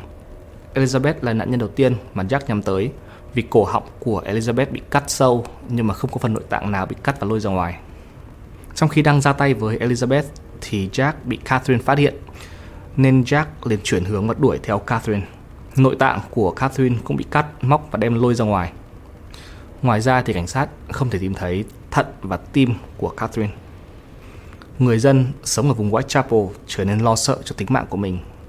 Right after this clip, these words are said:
đặc biệt là phụ nữ. Họ cảm thấy rằng cảnh sát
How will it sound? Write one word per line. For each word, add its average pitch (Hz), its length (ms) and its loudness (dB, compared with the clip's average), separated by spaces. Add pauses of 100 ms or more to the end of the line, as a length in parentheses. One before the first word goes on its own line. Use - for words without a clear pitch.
(100)
đặc 127 180 0
biệt 101 160 -2
là 92 120 -4
phụ 110 100 -2
nữ. 101 220 2 (680)
Họ - 100 -4
cảm 104 260 0
thấy 110 180 -4
rằng 131 240 0
cảnh 92 260 -4
sát 147 300 2